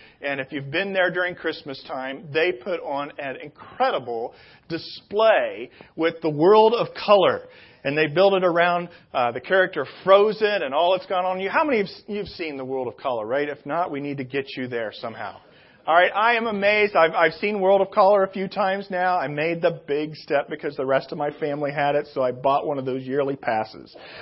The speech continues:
And so I have no excuse now to be with my family if they want to go, and it's only an hour away, right? But we're gathered there for the World of Color on Monday night.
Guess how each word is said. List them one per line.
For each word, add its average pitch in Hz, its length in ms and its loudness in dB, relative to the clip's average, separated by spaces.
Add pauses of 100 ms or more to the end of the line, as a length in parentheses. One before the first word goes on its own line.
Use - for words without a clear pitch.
(220)
And 143 220 -2
so 147 120 -2
I 127 80 4
have 143 140 -2
no 156 200 2
excuse 170 440 -4
now 147 180 0
to 147 60 -4
be 143 160 -4
with 160 100 -4
my 143 140 0
family 147 520 -2
if 117 120 -6
they 135 120 0
want 143 200 0
to 147 60 -4
go, 196 320 8 (320)
and 131 180 -2
it's 131 140 -4
only 165 240 0
an 165 80 -2
hour 165 240 2
away, 151 320 2
right? 143 320 2 (420)
But 185 140 2
we're 226 160 8
gathered 240 440 8
there 208 200 2
for 233 120 -8
the 175 120 -2
World 202 260 2
of 175 140 -4
Color 202 340 4
on 147 140 0
Monday 175 260 0
night. 165 320 0